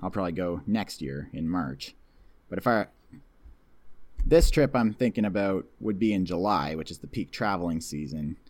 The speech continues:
which might hurt my chances of getting on a standby slot on a flight out there with my flight benefits, because so many people are gonna wanna be traveling in July.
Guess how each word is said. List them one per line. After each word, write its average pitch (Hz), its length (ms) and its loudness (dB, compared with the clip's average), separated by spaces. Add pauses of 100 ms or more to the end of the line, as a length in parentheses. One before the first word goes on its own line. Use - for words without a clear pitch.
(520)
which 98 180 -6
might 139 300 6 (160)
hurt - 320 4
my 120 120 4
chances 127 640 2
of 101 200 -8
getting 110 460 2
on 98 480 0
a 98 80 -6
standby 95 720 2 (400)
slot 98 520 -2 (300)
on 101 140 -2
a 87 40 0
flight 95 440 -4
out 117 240 -2
there 87 200 -4
with 85 180 -6
my 73 100 -4
flight 107 280 -4
benefits, 67 580 -8
because - 500 -10 (1300)
so 151 200 6
many 143 160 6
people 127 240 2
are 107 60 2
gonna 113 180 0
wanna 110 200 2
be 110 100 2
traveling 104 480 0
in 92 140 0
July. 90 520 -2